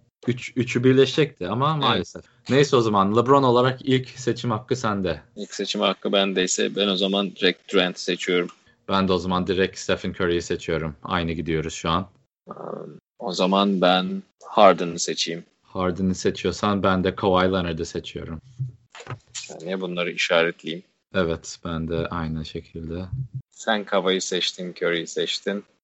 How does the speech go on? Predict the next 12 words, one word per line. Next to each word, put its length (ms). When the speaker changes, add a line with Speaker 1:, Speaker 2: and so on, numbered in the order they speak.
Speaker 2:
Ee, 60
ben 140
Harden'ı 460
seçtim, 440
Durant'ı 340
seçtim. 520
O 80
zaman, 500
e, 60
Embiid'i 420
seçiyorum 520
ben. 180